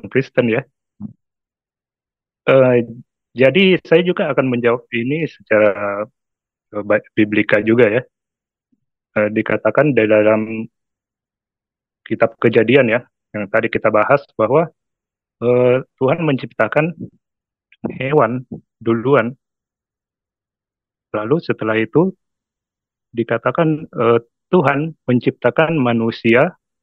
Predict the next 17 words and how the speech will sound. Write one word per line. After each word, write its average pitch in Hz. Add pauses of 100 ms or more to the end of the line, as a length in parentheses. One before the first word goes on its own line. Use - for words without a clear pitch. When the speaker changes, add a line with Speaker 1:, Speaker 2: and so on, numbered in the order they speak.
(120)
Speaker 1:
serupa 120
dengan 131
gambarnya. 113 (1600)
Ini 165
membuat 135
dins-, 123 (160)
distinction 135
ya, 127
perbedaan 113
antara 117
hewan 123
dengan 123
manusia. 123 (880)
Eh, 107
Sang 117
Ilahi 120
itu 170